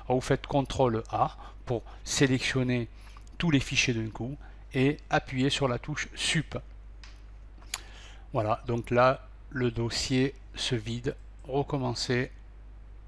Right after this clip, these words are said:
recommencer. Bon, bien sûr, là, je vais ignorer, hein, je n'ai qu'un dossier qui me reste. Euh, je fermerai toutes mes applications ultérieurement pour supprimer ce dernier fichier. Alors, par la suite,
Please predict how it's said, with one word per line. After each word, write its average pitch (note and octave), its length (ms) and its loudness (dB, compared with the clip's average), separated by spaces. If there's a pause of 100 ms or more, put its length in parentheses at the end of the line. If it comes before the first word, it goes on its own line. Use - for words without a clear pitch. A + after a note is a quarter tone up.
(260)
recommencer. C3 880 0 (460)
Bon, B2 80 -6
bien A#2 160 -4
sûr, B2+ 200 -2
là, B2+ 120 2
je A2+ 100 -2
vais A#2 80 -2
ignorer, A#2 480 0
hein, B2+ 160 2
je A#2 160 0
n'ai A#2 140 0
qu'un B2+ 160 -2
dossier A#2+ 420 -2
qui - 140 -10
me A#2+ 100 -4
reste. B2+ 400 0 (560)
Euh, A#2+ 420 4
je A#2+ 120 2
fermerai B2+ 400 4
toutes - 240 -2
mes B2+ 160 4
applications B2 480 -2
ultérieurement A#2 580 2 (320)
pour C#3+ 320 4
supprimer C#3+ 500 2
ce C#3+ 140 2
dernier C3 220 2
fichier. - 360 -8 (540)
Alors, D3 240 10 (220)
par G3 160 12
la G#3 100 12
suite, - 420 2